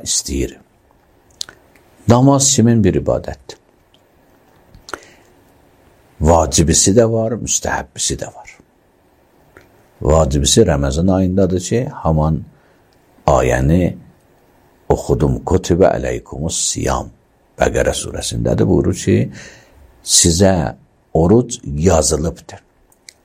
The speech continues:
Yazılmaq kinayədir, yəni vacib olubdur, qanun olubdur. Sonra davamında buyurur ki, şəhr-i Ramazan,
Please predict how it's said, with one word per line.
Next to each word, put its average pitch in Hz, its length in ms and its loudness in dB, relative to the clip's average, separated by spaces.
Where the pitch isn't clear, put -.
Yazılmaq 101 680 2
kinayədir, 113 640 -2
yəni 117 180 2
vacib 82 380 2
olubdur, - 560 -8
qanun 82 460 2
olubdur. 57 480 -10
Sonra 98 360 2
davamında 90 500 4
buyurur 90 260 0
ki, - 200 0
şəhr-i 80 480 2
Ramazan, 69 560 -2